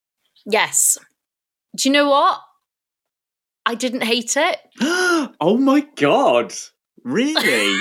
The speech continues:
Speaker 1: <laughs>
Speaker 2: Wow.
Speaker 1: Yeah.
Speaker 2: I was ready for you to be like this. If you took the basic stuff, it's the Dominators again. And I was, in my mind, I was thinking what you said last week about Patrick Troughton when he said, "Oh, all the scripts are getting similar." And I was
Speaker 1: Yeah.
Speaker 2: thinking, "Well, yeah, Rocky, Planet."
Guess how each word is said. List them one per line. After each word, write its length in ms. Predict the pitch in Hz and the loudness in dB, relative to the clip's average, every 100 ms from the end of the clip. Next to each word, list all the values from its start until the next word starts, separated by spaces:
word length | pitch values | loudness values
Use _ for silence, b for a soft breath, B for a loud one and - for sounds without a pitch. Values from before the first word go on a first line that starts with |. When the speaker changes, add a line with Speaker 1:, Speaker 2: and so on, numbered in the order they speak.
| - | -2
Speaker 1:
<laughs> 180 | - 127 | -2 0
Speaker 2:
Wow. 340 | 190 269 269 | 0 2 2
Speaker 1:
Yeah. 60 | - | 0
Speaker 2:
I 180 | 190 262 | 0 -2
was 120 | 285 240 | -2 -4
ready 140 | 170 | -4
for 120 | 180 175 | -4 -2
you 180 | 165 160 | 0 0
to 160 | 170 | -2
be 180 | 151 143 | 0 0
like 320 | 131 120 104 | 2 0 0
this. 180 | 147 - B | -4 -4 B
If 220 | - 202 214 | -6 -4 -2
you 80 | |
took 180 | 202 208 | 0 0
the 60 | 175 | 2
basic 400 | 170 160 - - | 2 2 0 -2
stuff, 340 | - 98 - - | 0 0 0 -4
it's 220 | 117 - | -2 -2
the 100 | 117 | 0
Dominators 560 | 110 107 107 104 98 104 | 2 2 2 0 -2 -4
again. 380 | 98 98 117 135 B - | -4 -4 -4 -8 B -4
And 160 | 139 139 | -2 0
I 140 | 147 | 0
was, 340 | 143 135 - - - | 0 -2 -8 -14 -2
in 100 | 131 | 2
my 120 | 123 | 2
mind, 400 | 123 180 151 101 | 2 2 0 -2
I 40 | |
was 180 | 98 98 | -4 -4
thinking 300 | 113 104 107 | -4 -6 -6
what 120 | 101 101 | -8 -8
you 40 | |
said 240 | - 101 104 | -6 -6 0
last 320 | 131 156 - | 0 0 -2
week 200 | 87 - | -4 -2
about 220 | 98 - | -4 -4
Patrick 380 | - - - - | -6 -8 -10 -10
Troughton 500 | - 147 180 - 92 | -4 -2 0 -4 -8
when 120 | 92 107 | -6 -2
he 160 | 135 | 0
said, 260 | - 85 - | 0 -2 -2
"Oh, 180 | 110 101 | 0 0
all 220 | - 104 | 0 -2
the 60 | 95 | -2
scripts 340 | - 113 - 107 | -2 0 0 0
are 40 | |
getting 200 | 104 85 | 0 0
similar." 640 | 98 - 107 95 87 101 143 _ _ _ _ - | 0 0 2 2 2 0 -2 _ _ _ _ -8
And 80 | 120 | -4
I 20 | |
was 80 | 202 | 0
Speaker 1:
Yeah. 200 | 196 196 | 0 0
Speaker 2:
thinking, 140 | 139 | 0
"Well, 80 | 135 | 0
yeah, 260 | 165 202 - b _ _ | 2 0 -2 b _ _
Rocky, 640 | 104 113 - - 113 107 | -2 0 0 0 0 0
Planet." 600 | 104 - 104 104 104 104 | -4 -2 0 0 -2 -4